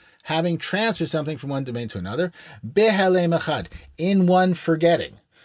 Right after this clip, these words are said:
There's a whole discussion, which we're not gonna go into, the discussion in the seventh chapter of Shabbat. What is it that one forgot? Right? Is it just that one forgot what one was doing, if one forgot the day was Shabbat, or one had to forget specifically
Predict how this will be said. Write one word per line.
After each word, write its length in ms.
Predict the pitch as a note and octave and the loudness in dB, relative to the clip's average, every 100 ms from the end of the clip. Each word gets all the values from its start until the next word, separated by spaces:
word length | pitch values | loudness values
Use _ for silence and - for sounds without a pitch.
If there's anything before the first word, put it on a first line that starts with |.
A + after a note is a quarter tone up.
| _ - | _ -6
There's 180 | B2 | -2
a 100 | B2+ | 0
whole 180 | A2+ C3+ | 0 0
discussion, 340 | A#2 - A2+ A#2+ | -2 -4 -4 -4
which 140 | A#2 | -6
we're 60 | A2 | -6
not 180 | G2 | -6
gonna 160 | G#2+ G#2+ | -8 -10
go 320 | G2+ - B2 | -12 -8 -4
into, 260 | A3 - D3+ | -2 -2 -2
the 140 | B2 | -2
discussion 520 | A2+ - B2+ A#2 B2 | -6 -8 -8 -6 -4
in 120 | A2+ G#2+ | -4 -4
the 80 | |
seventh 400 | F#2 C3+ B2 A#2 | -4 -2 -2 -2
chapter 380 | - C3 A#2+ G#2 | -2 0 0 -4
of 60 | F2+ | -6
Shabbat. 340 | B2 D#3 A#2 | -2 0 0
What 380 | A2 C3 C3+ - | -2 -2 -2 -2
is 280 | B2 B2+ A2+ | -4 -4 -4
it 160 | A#2 | -6
that 160 | A#2+ A2+ | -4 -4
one 200 | A2+ A2 | -2 -4
forgot? 600 | - C3 G#3 F#3+ - _ _ _ _ _ _ _ _ _ _ - | -4 -2 0 0 -2 _ _ _ _ _ _ _ _ _ _ -14
Right? 160 | A#2 A#2 | -12 -10
Is 220 | A#2+ G#2+ | -10 -10
it 100 | G#2 | -8
just 260 | C3+ A#2+ | -6 -6
that 60 | A#2 | -4
one 140 | A2+ | -6
forgot 380 | G#2+ A#2+ A#2 C3 | -6 -2 2 2
what 80 | A#2+ | 2
one 80 | A#2 | -2
was 160 | G#2 | -6
doing, 240 | G#2 G#2+ D3+ | -6 -6 -6
if 180 | B2 A2 | -8 -8
one 240 | A#2 A2+ | -8 -6
forgot 300 | A2+ A2+ G#2 | -6 -6 -6
the 60 | F#2 | -6
day 260 | A#2+ C3 | -4 -2
was 140 | C3 A2+ | -2 -4
Shabbat, 340 | G#2 A2+ C3+ | -4 -2 -2
or 80 | A#2 | -4
one 160 | B2+ | -2
had 120 | B2 B2 | -2 0
to 100 | G#2+ | -2
forget 500 | - A2+ D3+ E3+ - | -4 -4 0 0 0
specifically 920 | - C#3 - B3 A3+ F3 C3 B2+ | -4 -4 0 0 0 -2 -6 -6